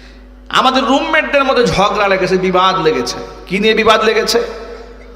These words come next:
আল্লাহ নবী সাল্লাল্লাহু আলাইহি সাল্লাম তিনি কি নূরের তৈরি না মাটির তৈরি? এটা নিয়ে বিরাট ঝগড়া লেগেছে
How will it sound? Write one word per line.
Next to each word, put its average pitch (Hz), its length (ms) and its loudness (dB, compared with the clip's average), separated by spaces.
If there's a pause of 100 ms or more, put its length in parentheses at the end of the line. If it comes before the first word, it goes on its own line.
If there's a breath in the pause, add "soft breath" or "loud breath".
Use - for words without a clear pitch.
আল্লাহ 214 280 4
নবী 226 180 2
সাল্লাল্লাহু 196 540 2
আলাইহি 185 200 0
সাল্লাম 175 320 0
তিনি 175 160 -2
কি 190 120 -8
নূরের 170 260 2
তৈরি 196 220 0
না 196 140 0
মাটির 143 320 -2
তৈরি? - 260 -12 (760 loud breath)
এটা 226 160 0
নিয়ে 240 120 2
বিরাট 233 440 2
ঝগড়া 202 240 2
লেগেছে 180 380 0